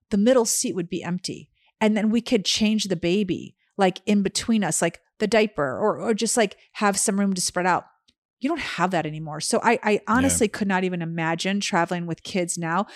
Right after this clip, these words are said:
Speaker 1: But even back then, when it was easier, we still opted not to do it during the holidays. Um, of course, everyone's
Speaker 2: Yeah, it's,
Speaker 1: different.
Speaker 2: it's a lot easier to travel a parent or parents to you than it is.
Speaker 1: It
Speaker 2: And,
Speaker 1: is.
Speaker 2: you know, frankly, uh, if that's their Christmas gift,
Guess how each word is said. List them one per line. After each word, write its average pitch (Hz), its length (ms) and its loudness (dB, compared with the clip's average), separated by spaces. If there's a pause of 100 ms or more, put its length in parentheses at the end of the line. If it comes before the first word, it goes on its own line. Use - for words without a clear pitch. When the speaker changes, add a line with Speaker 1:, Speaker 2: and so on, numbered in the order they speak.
(280)
Speaker 1:
But 247 280 2
even 294 280 -2
back 233 280 0
then, 208 200 2
when 196 100 -2
it 131 80 -6
was 165 220 -6
easier, 190 560 -2 (760)
we 233 100 -2
still 294 320 2
opted 202 440 -2 (320)
not 185 280 -2
to - 80 -6
do 175 180 0
it 165 100 -2
during 160 220 -2
the 151 80 -6
holidays. 156 680 -4
Um, 208 280 2 (200)
of - 120 -20
course, 214 360 2
everyone's 180 480 -2
Speaker 2:
Yeah, - 160 2
it's, 127 80 4
Speaker 1:
different. 170 180 0
Speaker 2:
it's 160 120 0
a 190 40 0
lot 165 220 6
easier 156 260 6
to 131 100 4
travel 120 380 4
a 101 60 2
parent 123 380 2
or 107 80 2
parents 120 540 0
to 107 120 -2
you 104 400 4
than 101 220 -2
it 101 100 0
is. 101 380 2
Speaker 1:
It - 60 -8
Speaker 2:
And, 113 240 2
Speaker 1:
is. 160 400 -4
Speaker 2:
you 131 80 4
know, 120 140 6
frankly, 131 640 2
uh, 110 440 2
if 117 200 0
that's 120 360 2
their 117 180 4
Christmas 127 520 0
gift, 95 540 -4